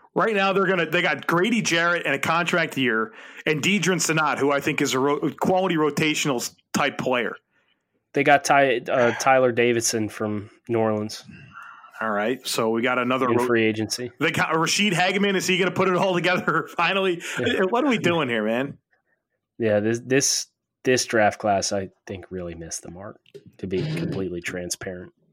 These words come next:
Speaker 2: And it's not even like there were bad football players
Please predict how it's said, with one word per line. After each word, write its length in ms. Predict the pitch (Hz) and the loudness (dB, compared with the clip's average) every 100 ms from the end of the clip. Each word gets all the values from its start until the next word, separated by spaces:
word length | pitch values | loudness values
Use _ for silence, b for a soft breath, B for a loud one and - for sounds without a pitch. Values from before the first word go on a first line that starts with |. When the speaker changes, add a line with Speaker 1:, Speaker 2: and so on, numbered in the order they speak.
| - | -4
Speaker 2:
And 120 | 127 123 | 2 2
it's 160 | - | 6
not 160 | 135 143 | 6 6
even 140 | 127 | 6
like 140 | 120 117 | 4 2
there 100 | 107 | 0
were 120 | 98 | 0
bad 300 | 104 104 101 | 2 2 2
football 360 | 113 - 98 | -4 -2 -2
players 500 | 92 101 95 95 - | -2 -4 -4 -6 -8